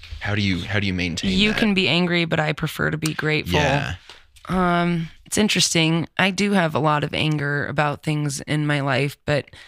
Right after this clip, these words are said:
Speaker 2: you know, and it's not a contest of, like, <laughs> "Well, is there more gratitude or more anger?"
Speaker 1: <laughs>
Speaker 2: It's not about that. It's,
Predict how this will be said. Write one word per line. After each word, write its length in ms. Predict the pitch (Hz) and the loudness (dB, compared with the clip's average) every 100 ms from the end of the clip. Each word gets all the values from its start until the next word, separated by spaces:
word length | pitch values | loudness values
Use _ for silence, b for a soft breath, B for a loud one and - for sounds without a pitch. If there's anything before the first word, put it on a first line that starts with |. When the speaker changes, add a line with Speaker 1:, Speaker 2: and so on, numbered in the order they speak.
| B B B B - | B B B B -18
Speaker 2:
you 140 | - 165 | -2 0
know, 360 | 147 139 143 - | 2 0 -2 -2
and 140 | 147 | -2
it's 260 | 151 - - - | -2 -2 -6 -2
not 220 | 160 160 | 0 0
a 40 | |
contest 760 | - - 143 143 - - 135 - | -2 0 2 2 0 0 0 0
of, 160 | 127 - | 0 0
like, 140 | 175 | 2
<laughs> 40 | |
"Well, 440 | 220 330 285 285 294 | 2 2 4 4 2
is 140 | 269 | 2
there 140 | - 233 | 2 4
more 200 | 214 208 | 2 4
gratitude 560 | 214 202 214 - 254 | 4 2 0 0 2
or 80 | 240 | 2
more 240 | 202 180 | 2 2
anger?" 400 | 123 202 185 190 | 4 4 4 4
Speaker 1:
<laughs> 40 | 185 | 4
Speaker 2:
It's 200 | 208 - | 2 4
not 340 | 202 185 151 | 4 4 4
about 360 | 160 175 180 190 | 2 4 2 4
that. 320 | 175 175 - | 4 4 4
It's, 340 | 170 - - | 0 -2 -6